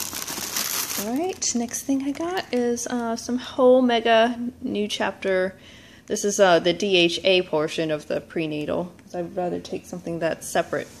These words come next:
separate D H A and separate prenatal. And this one's supposed to be really good. For some reason, I got two bottles of this, and I don't remember ordering two, but I might as well keep it because I think it's only ninety, ninety gels in there.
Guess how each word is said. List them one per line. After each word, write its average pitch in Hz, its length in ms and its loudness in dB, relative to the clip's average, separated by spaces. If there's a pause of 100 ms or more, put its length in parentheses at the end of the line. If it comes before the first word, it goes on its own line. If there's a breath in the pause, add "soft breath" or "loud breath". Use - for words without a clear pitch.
(120)
separate 175 380 -8
D 170 120 -2
H 165 220 -2
A 175 140 -2
and 175 120 -6
separate - 340 -6
prenatal. 196 600 -2 (440 loud breath)
And 202 220 -4
this 233 140 0
one's 240 140 0
supposed 220 200 -2
to 196 60 2
be 190 40 0
really 170 280 2
good. 165 340 4
For - 140 -4
some 403 240 2
reason, 254 420 4
I 196 140 -2
got 185 240 2
two 381 200 6
bottles 190 440 4
of 165 140 -2
this, 202 280 4
and 190 180 -6
I 185 60 -2
don't 226 300 -2
remember 233 320 2
ordering 185 400 2
two, 180 420 0
but 160 300 4 (420)
I 175 40 -12
might 208 220 -8
as 240 140 -8
well 190 100 -8
keep 220 280 -8
it 165 120 -4
because 180 320 -10
I 175 80 -6
think - 560 -8 (240)
it's - 140 -18
only 196 160 -10
ninety, 202 840 -4 (600 soft breath)
ninety 370 260 0
gels 185 340 0
in 165 120 -4
there. 160 300 -6